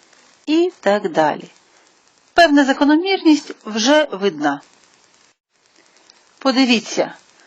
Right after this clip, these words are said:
щоб дізнатись, чи ділиться число на п'ять, потрібно подивитись на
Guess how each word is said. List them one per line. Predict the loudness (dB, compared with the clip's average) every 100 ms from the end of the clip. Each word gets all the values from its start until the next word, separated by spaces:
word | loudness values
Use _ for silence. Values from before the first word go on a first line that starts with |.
| _ -20 -12
щоб | -2 -2
дізнатись, | 0 -2 4 4 4 -2 -4 -10
чи | -4 -4
ділиться | -2 0 2 2 -4 -6 0 0 0 -8 _
число | -4 -4 -4 -4 -4
на | -2
п'ять, | -2 2 2 2 -8 -20 -20 _
потрібно | -2 0 2 2
подивитись | 0 0 0 0 0 -4 -4 -12 -10
на | -2 0 2 0